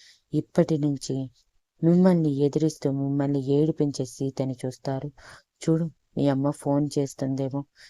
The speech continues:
చెప్పు ఈ సీతలో మార్పు గురించి, నన్నే బెదిరించి కొట్టేంతలా అని చెప్పు" అని సీరియస్గా వార్నింగ్ ఇచ్చి బయటికి వెళ్ళిపోయింది.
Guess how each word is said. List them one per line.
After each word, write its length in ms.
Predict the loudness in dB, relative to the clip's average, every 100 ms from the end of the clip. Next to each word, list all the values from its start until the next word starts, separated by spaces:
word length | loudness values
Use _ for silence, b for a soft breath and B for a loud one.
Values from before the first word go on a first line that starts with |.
| b -2
చెప్పు 400 | -2 0 -2 -2 -4 _ _ _
ఈ 120 | -4 -2
సీతలో 540 | 0 0 2 2 2
మార్పు 480 | 0 0 -2 -4 -6
గురించి, 540 | -4 -4 -6 -8 -8 -10 B B _
నన్నే 340 | 4 6 6 4
బెదిరించి 720 | 4 0 0 0 0 -2 -4
కొట్టేంతలా 840 | -4 -4 0 0 0 -2 -4 -6 -8
అని 140 | -6 -6
చెప్పు" 440 | -4 -8 -4 -8 -8 B B B 2
అని 200 | 4 4
సీరియస్గా 720 | 4 2 4 2 0 -4 -2
వార్నింగ్ 460 | 0 0 0 0 -2
ఇచ్చి 240 | -4 -8 -4
బయటికి 380 | -4 -2 -4 -4
వెళ్ళిపోయింది. 800 | -4 -4 -4 -4 -4 -2 -4